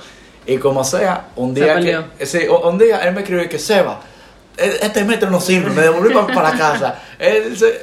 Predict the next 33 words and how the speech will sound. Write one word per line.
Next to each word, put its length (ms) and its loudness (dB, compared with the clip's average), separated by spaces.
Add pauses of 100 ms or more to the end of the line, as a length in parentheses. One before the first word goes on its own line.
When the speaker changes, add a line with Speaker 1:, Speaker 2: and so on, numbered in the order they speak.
Speaker 1:
él 60 -2
se 100 2
molestó 460 0
porque 220 -4
él 100 -8
se 80 -10 (220)
montó 280 -6
en 60 -6
el 60 -4
lado 140 -2
que 120 0
no 180 0
es. 120 -6 (200)
Speaker 2:
Sí, 120 -8 (100)
Speaker 1:
Pero 140 2
Speaker 2:
lo 40 2
que 100 -2
te 100 -6
da 160 2
pique, 180 -4
en 80 -4
verdad, 220 -4
tú 200 -8
sientes 220 -6
que 80 -6
pierdes 220 -6
tiempo 240 -10
al 80 -10
final, 240 -12
porque 180 -10
Speaker 1:
Sí. 80 -4
Speaker 2:
son, 320 -4
coño. 320 -10